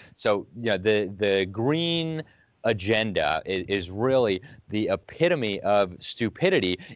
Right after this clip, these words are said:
if you believe that these people really believe this. And I, and I'm sure at the lower levels, you know, the activists out in the street holding the signs, they really do believe this.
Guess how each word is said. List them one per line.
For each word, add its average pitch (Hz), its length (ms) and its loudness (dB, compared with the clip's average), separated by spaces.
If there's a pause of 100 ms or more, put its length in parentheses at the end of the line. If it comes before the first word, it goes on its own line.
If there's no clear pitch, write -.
if 220 200 4
you 208 100 -2
believe 143 340 4
that 117 120 -4
these 117 160 -4
people 101 320 -2
really 95 200 2
believe 123 340 2
this. 78 180 -4
And 120 80 0
I, 120 100 2
and 120 180 0
I'm 117 100 0
sure 170 320 2
at 113 140 2
the 110 80 -2
lower 107 320 2
levels, 90 380 0
you 98 60 -4
know, 92 100 -2
the 92 80 2
activists 92 460 -2
out 95 120 2
in 95 60 -6
the 90 60 -10
street 92 320 -4
holding 92 280 -4
the 90 80 -10
signs, 95 260 -2
they 196 100 2
really 151 200 2
do 113 140 0
believe 107 380 0
this. 69 200 -4